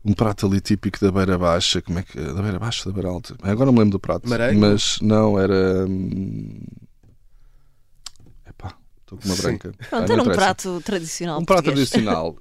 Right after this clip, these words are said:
Speaker 1: que, que pelos vistos o meu não foi nada tradicional,
Speaker 3: <laughs>
Speaker 1: ao ponto de eles me quererem processar e que eu fizesse um pedido de desculpas, eh,
Speaker 3: Deste um twist demasiado
Speaker 1: um
Speaker 3: grande.
Speaker 1: twist muito grande, e disse assim: "Ouçam, há sempre uma coisa que vocês podem fazer, que é mudar de canal.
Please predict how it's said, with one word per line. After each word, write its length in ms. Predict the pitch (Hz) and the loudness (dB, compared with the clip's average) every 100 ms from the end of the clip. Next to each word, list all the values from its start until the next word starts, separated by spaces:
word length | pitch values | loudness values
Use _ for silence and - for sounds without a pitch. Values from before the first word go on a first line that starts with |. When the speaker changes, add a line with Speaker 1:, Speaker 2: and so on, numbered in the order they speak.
| - | -20
Speaker 1:
que, 300 | - 120 117 | -8 -2 -2
que 140 | 107 - | -2 -8
pelos 360 | - 131 127 | -2 0 0
vistos 280 | 110 123 - | 2 0 0
o 40 | 110 | -4
meu 100 | 110 | -2
não 120 | 113 | -2
foi 160 | - 98 | -4 -4
nada 160 | 101 | -2
tradicional, 640 | 98 98 107 - 107 110 110 156 - 175 | -2 -2 -2 0 2 2 2 -2 -2 -2
Speaker 3:
<laughs> 280 | - - | -4 -10
Speaker 1:
ao 160 | 131 110 | 0 0
ponto 320 | 101 120 107 | 2 -2 -2
de 80 | 110 | -2
eles 160 | 113 107 | -2 -2
me 100 | 110 | -4
quererem 280 | 113 110 107 | -2 -2 -2
processar 720 | - 117 - 113 113 120 113 | -4 -4 -4 2 6 6 6
e 120 | 101 | 2
que 280 | 104 101 - | -6 -14 -6
eu 80 | 104 | -6
fizesse 440 | - 104 113 - | -6 -4 -4 -2
um 80 | 110 | -6
pedido 240 | - 120 | -4 -8
de 60 | 104 | -8
desculpas, 920 | - - 131 131 117 107 101 98 - 98 | -8 0 2 2 0 0 2 -2 -6 -8
eh, 200 | 104 98 | -4 0
Speaker 3:
Deste 240 | 202 202 | 0 2
um 120 | 220 | 0
twist 480 | 220 240 233 - - | 0 0 -2 -2 -6
demasiado 420 | 208 220 208 233 | 0 0 2 2
Speaker 1:
um 40 | 202 | 2
Speaker 3:
grande. 280 | 247 - 208 | 4 4 4
Speaker 1:
twist 320 | 175 175 - | 4 4 4
muito 280 | 262 156 139 | 6 6 4
grande, 320 | 120 120 120 123 | 2 4 6 4
e 40 | |
disse 160 | 120 127 | 2 -2
assim: 220 | - 139 | -2 0
"Ouçam, 400 | 160 151 - 101 | 2 0 2 4
há 100 | 123 | 2
sempre 320 | - 147 135 | 0 -4 0
uma 140 | 139 | -2
coisa 260 | 127 131 127 | 2 0 0
que 60 | 135 | -2
vocês 240 | 127 123 | -2 0
podem 260 | 135 127 123 | 2 4 4
fazer, 420 | 127 117 123 117 | 0 0 0 0
que 120 | - | -2
é 40 | 107 | -4
mudar 300 | 104 113 - | 0 0 -2
de 120 | - | -6
canal. 440 | 127 110 113 110 | -8 -8 -6 -6